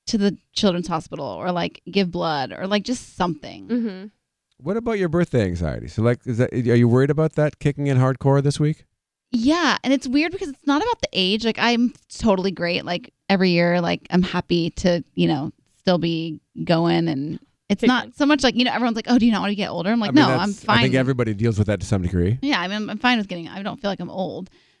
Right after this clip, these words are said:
Speaker 1: Um,
Speaker 3: But like everybody, like Erica stressed about twenty-five. Like everybody's got it, you know, they stress about ages, whatever it is.
Speaker 1: No, I'm not stressed about my age for some reason. I think it's more
Speaker 3: You
Speaker 1: just
Speaker 3: shouldn't.
Speaker 1: like,
Speaker 3: I don't,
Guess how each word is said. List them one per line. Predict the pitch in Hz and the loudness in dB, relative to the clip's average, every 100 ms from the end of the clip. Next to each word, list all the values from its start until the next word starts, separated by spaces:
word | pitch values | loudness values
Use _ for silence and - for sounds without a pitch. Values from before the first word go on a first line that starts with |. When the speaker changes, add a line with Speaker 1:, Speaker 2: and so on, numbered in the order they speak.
| _ | _
Speaker 1:
Um, | - 196 180 | 0 2 2
Speaker 3:
But | 156 143 | 2 4
like | 147 | 2
everybody, | 190 143 110 | 2 2 2
like | 120 - | 0 -2
Erica | 131 165 131 | -2 0 0
stressed | 117 131 120 127 | 0 2 0 0
about | 123 | -2
twenty-five. | - 123 120 - 131 82 - | -2 -4 -4 0 0 -2 -4
Like | 90 - | -4 0
everybody's | 127 151 131 | 0 0 0
got | 101 113 110 | 0 0 0
it, | |
you | 113 | -2
know, | 95 87 | -2 0
they | 113 | -2
stress | - - 113 69 87 | -2 0 0 -2 -4
about | 90 90 | -2 -2
ages, | 117 131 78 - | -2 -2 -2 -2
whatever | 90 92 95 | 2 2 4
it | |
is. | 104 247 | 2 0
Speaker 1:
No, | 247 202 | -4 -2
I'm | 190 | 2
not | 294 311 | 2 2
stressed | - 302 247 | -2 -4 0
about | 190 | 0
my | 156 147 | 0 -6
age | 95 - - | -10 -10 -6
for | |
some | 190 190 | -2 -2
reason. | 170 170 | -4 -6
I | 175 | -4
think | - 220 | 0 0
it's | 240 | 4
more | 240 220 | 4 6
Speaker 3:
You | 143 | 6
Speaker 1:
just | 202 | 6
Speaker 3:
shouldn't. | 214 214 | 2 2
Speaker 1:
like, | 87 - - | -2 -6 -4
Speaker 3:
I | 110 | 0
don't, | 151 | 2